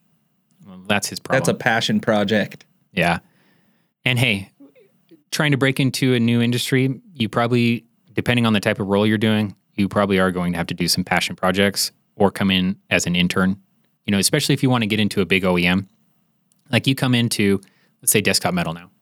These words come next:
Speaker 2: Mm-hmm.
Speaker 1: Desktop Metal is a company that has, mm, five years, about five, about five years of history, a few hundred employees, and, you know,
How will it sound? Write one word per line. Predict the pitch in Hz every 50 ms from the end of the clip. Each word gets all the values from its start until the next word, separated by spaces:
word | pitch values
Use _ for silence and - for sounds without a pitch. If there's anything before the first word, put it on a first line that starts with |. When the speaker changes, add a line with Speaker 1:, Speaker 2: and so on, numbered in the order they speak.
| _ _ _ -
Speaker 2:
Mm-hmm. | 127 127 139 147 143 - _ _ _ _ _
Speaker 1:
Desktop | - 117 - - 139 127
Metal | 127 127 131 127 127 123 127 143 - _ _
is | - 113 110 107 107 107 104 104 104 95 -
a | 110 -
company | - 113 104 107 110 98
that | 101 95 90
has, | - 98 95 95 92 92 90 90 - - - _ _ _ _
mm, | - 107 104 104 104 104 104 104 - _ _ -
five | 113 107 107 101
years, | 98 95 104 113 - - - - - _ _ _ _ _ _
about | - 120 107 - - _ _
five, | - 101 98 104 110 - _ _ _ _
about | - - 110 104 -
five | - 101 90 87 80
years | 87 87 87 87 87
of | 87 82
history, | - - 92 - - 104 107 123 131 - _ _ _ _ _ _ _ _ _ _ _ _ _ _ _ _ _ _ -
a | 101 95 90 87
few | - - 120 104
hundred | 107 107 98 110 101
employees, | 104 104 - - 95 90 95 123 - - - - _ _ _ _ _ _ _ _ _ _ _ _ _ -
and, | 110 104 101 101 98 98 98 98 95 95 95 - - _ _ _
you | -
know, | 143 135 143